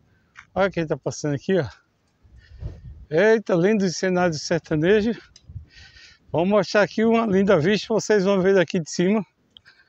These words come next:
o canal da transposição lá embaixo. Olha, gente, que cenário bonito.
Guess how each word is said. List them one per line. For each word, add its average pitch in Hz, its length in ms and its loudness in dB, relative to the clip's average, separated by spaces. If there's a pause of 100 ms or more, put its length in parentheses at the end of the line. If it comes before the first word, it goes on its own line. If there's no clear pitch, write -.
(340)
o 160 120 2
canal 175 600 2 (1200)
da 151 180 2
transposição 185 760 0
lá 175 160 2
embaixo. 165 480 0 (1600)
Olha, 175 300 2
gente, 156 240 0
que - 60 -18
cenário 160 420 0
bonito. 151 460 -2